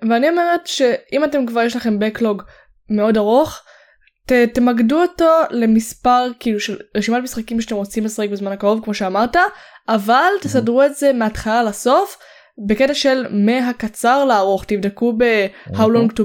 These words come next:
Speaker 1: Beat, אה, כמה האורך של משחק, כאילו, בממוצע, ופשוט תעשו לכם סדר, כאילו, נגיד,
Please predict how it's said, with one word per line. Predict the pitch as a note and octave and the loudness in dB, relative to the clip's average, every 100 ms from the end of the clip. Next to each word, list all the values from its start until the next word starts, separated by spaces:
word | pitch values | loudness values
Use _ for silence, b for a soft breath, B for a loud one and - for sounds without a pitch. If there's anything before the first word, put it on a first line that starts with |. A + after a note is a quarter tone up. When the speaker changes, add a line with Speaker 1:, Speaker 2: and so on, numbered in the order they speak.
| G3 | 2
Speaker 1:
Beat, | C#4+ F4+ - - _ _ _ _ - | 2 0 -6 -20 _ _ _ _ -6
אה, | G3+ G3+ G3 - | -2 -2 -2 -2
כמה | A3+ A3+ A3+ | 0 2 2
האורך | G#3+ A3 G#3+ | 2 0 -2
של | A3+ G3 | -6 -8
משחק, | G3+ - G#3 G#3 | -8 -4 -4 -4
כאילו, | - G3+ F#3 | -4 -4 -2
בממוצע, | F3+ F3+ F3+ F3+ - C#4+ G4 - B B B A3+ | -4 -4 -6 -6 0 2 0 -4 B B B -6
ופשוט | - F4+ | -2 -2
תעשו | F4 | -2
לכם | F4 E4+ D4 | -4 -4 -4
סדר, | E4 D#4+ D#4 D4+ | 0 2 2 0
כאילו, | - C4 A#3 A3 G#3+ | -2 0 0 0 -4
נגיד, | G#3+ A#3+ A3+ | -6 -4 -4